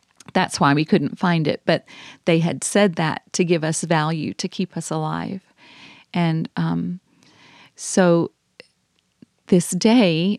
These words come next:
um, we heard the military behind us. We'd, we'd been resting and, um, had crossed a road the day before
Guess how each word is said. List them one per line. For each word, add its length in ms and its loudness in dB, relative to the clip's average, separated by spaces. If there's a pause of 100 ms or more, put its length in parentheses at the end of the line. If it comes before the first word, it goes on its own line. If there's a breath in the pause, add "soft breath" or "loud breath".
um, 460 -2 (1080 loud breath)
we 220 6
heard 540 4
the 80 6
military 1000 2 (120)
behind 600 2
us. 500 -8 (400 loud breath)
We'd, 320 0 (160)
we'd 220 4
been 280 2
resting 580 2
and, 280 -2 (100)
um, 360 -6 (400 soft breath)
had 220 -2
crossed 480 0
a 80 2
road 400 4
the 80 -2
day 220 2
before 680 0